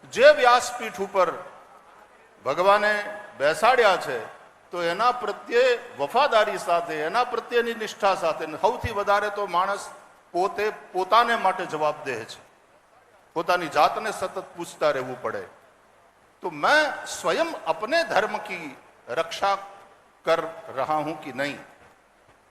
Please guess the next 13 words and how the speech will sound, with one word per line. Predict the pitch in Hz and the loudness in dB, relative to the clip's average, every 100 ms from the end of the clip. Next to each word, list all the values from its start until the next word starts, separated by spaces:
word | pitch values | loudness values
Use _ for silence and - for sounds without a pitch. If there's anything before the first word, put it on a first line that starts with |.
| _ | _
તો | 120 | -6
રક્ષક | 156 - 190 - | -6 -6 -10 -4
કા | 175 | -4
પહેલા | 160 151 160 170 | -2 -2 0 -2
તો | 165 | -2
અર્થ | 151 156 | -6 -6
મેં | 156 151 | -12 -10
યહી | 143 147 | -8 -8
લગાઉંગા. | 143 127 127 120 107 - - _ _ _ _ _ _ _ _ _ _ _ _ | -8 -4 -4 -6 -10 -12 -16 _ _ _ _ _ _ _ _ _ _ _ _
અને | 120 151 | -8 -6
શંકરાચાર્ય | 170 160 185 185 175 180 180 | -4 -2 0 0 0 -2 -2
ભગવાનના | 160 175 175 175 180 | -4 -2 -2 -2 -2
આશીર્વાદથી | 165 175 180 175 175 175 165 175 | -2 -4 -2 0 0 -2 -10 -10